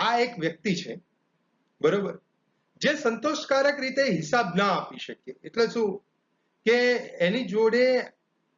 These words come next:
આ સ્થાવર મિલકતો, શું તેવી સ્થાવર મિલકતો અથવા જંગમ મિલકતો. જો મિત્રો, મારી વિનંતી રહેશે કે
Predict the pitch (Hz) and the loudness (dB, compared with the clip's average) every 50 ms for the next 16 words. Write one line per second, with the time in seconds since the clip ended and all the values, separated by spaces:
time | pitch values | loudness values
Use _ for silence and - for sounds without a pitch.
0 | _ _ _ _ _ 156 165 185 226 262 294 302 294 - - - - - 202 214 | _ _ _ _ _ -2 0 0 2 2 0 0 -2 -6 -12 -8 -2 0 0 2
1 | 233 254 233 202 170 147 131 - - 117 - - - - _ _ _ _ _ _ | 4 2 2 2 0 -2 -4 -6 -8 -10 -10 -12 -18 -20 _ _ _ _ _ _
2 | _ _ _ _ _ - - 185 185 180 180 - _ _ _ _ _ _ _ _ | _ _ _ _ _ -4 -2 0 0 0 -2 -8 _ _ _ _ _ _ _ _
3 | _ _ _ _ _ _ - 165 165 165 175 202 214 240 254 - - _ _ - | _ _ _ _ _ _ 0 0 2 2 2 2 0 0 -2 -6 -10 _ _ -20
4 | - _ - 190 190 196 226 269 277 269 233 220 202 185 - 151 139 139 - 139 | -18 _ 0 2 2 4 4 4 4 2 2 0 -2 -2 -2 -4 -4 -4 -4 -4
5 | 143 170 - - _ _ _ _ _ _ _ - 170 196 196 247 262 240 240 233 | -4 -4 -6 -8 _ _ _ _ _ _ _ -2 0 0 2 2 0 2 0 0
6 | 233 214 202 175 151 143 131 - 131 117 - - _ _ _ _ _ _ _ _ | 0 0 0 0 -2 -4 -4 -4 -6 -8 -8 -10 _ _ _ _ _ _ _ _
7 | _ _ _ _ _ _ _ _ _ _ - - 247 277 247 233 233 - 262 262 | _ _ _ _ _ _ _ _ _ _ -2 0 2 2 2 0 -2 0 0 0
8 | 240 196 180 180 160 170 190 202 233 202 170 180 196 226 233 220 226 240 226 226 | 0 0 -2 -4 -2 -2 0 0 0 -2 -2 0 2 2 0 0 -2 0 2 2
9 | 220 214 - - 240 240 240 226 226 - 220 220 | 2 2 0 -2 -2 0 0 -2 -2 0 2 2